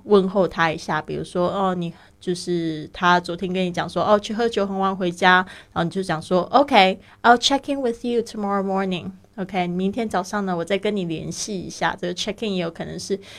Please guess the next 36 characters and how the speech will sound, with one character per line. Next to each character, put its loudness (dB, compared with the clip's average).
跟 -4
对 2
方 -2
就 -2
是， -2
就 -4
保 -2
持 -8
这 -2
个 4
联 -2
系， -4
想 -8
要 -2
去 -4
检 0
查 0
一 -4
下， 4
看 0
对 6
方 0
是 -6
不 -10
是 0
有 4
平 -8
安 0
到 4
家， 4
这 -4
个 -4
就 -6
是 -6
check -2
in。 -10